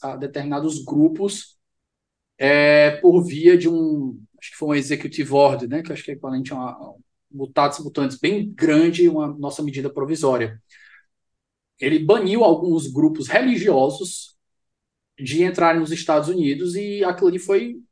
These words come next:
é, ajuizado na Suprema Corte. O resultado foi que a, a ala liberal foi contrária a isso, e na ala liberal, se eu não me engano, a ministra Sônia Sotomayor, ela fez um voto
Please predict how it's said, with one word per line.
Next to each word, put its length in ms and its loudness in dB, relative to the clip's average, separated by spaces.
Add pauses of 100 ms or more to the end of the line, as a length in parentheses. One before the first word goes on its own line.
(220)
é, 760 -2
ajuizado 540 0
na 60 -6
Suprema 340 -4
Corte. 480 0 (220)
O 80 -4
resultado 520 2
foi 120 -4
que 280 -2
a, 420 -4
a 240 2
ala 180 0
liberal 760 2 (280)
foi 120 -8
contrária 520 -2
a 60 0
isso, 320 -6 (220)
e 120 2
na 140 2
ala 400 2
liberal, 400 -2
se 80 -10
eu 60 -4
não 80 -6
me 60 -6
engano, 260 -4
a 120 -6
ministra 440 -6
Sônia 640 -6
Sotomayor, 720 0 (560)
ela 240 -2
fez 320 -8
um 140 -6
voto 380 -6